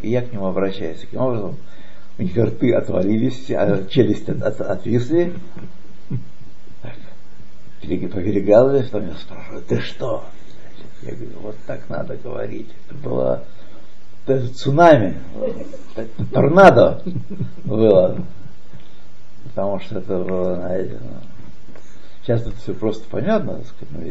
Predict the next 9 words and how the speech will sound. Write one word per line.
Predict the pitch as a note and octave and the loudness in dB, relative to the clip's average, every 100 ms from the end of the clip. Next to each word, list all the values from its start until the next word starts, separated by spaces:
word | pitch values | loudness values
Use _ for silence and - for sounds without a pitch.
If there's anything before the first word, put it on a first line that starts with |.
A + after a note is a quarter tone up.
| - | -4
здесь | G#2 F#2+ F#2+ | -4 -4 -2
живем, | G2 F#2+ C#3+ E3 | -2 0 0 0
это | A2+ G#2 | -2 -2
все | - - | -4 -4
слышим | - D3+ D3+ B2 A#2 | -2 -2 -2 -2 -2
сто | - G#2+ | -2 0
раз, | G#2 G2 - - | 2 0 0 -4
э, | - G2 G2 G2 - - - - | -4 -4 -4 -4 -4 -4 -4 0
тя-, | A2 - | 0 0